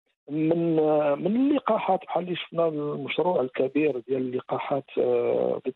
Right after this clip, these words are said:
كورونا و-، وضد أمراض أخرى، هذا كي-،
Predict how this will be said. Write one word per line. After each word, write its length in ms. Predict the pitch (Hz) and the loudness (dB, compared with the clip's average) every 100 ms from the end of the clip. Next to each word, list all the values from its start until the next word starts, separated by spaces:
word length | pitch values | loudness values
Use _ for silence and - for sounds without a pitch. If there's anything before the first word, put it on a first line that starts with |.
| - | -4
كورونا 400 | 127 127 123 135 | -2 0 2 2
و-، 420 | 127 120 123 117 - | 2 0 -6 -8 -4
وضد 240 | 127 139 - - | -2 -4 -6 -8
أمراض 320 | 135 123 120 - 143 | -2 0 0 -4 -10
أخرى، 360 | - 165 294 - _ - | -2 0 2 0 _ -10
هذا 160 | 123 131 | -6 -4
كي-، 320 | - 127 | -2 -4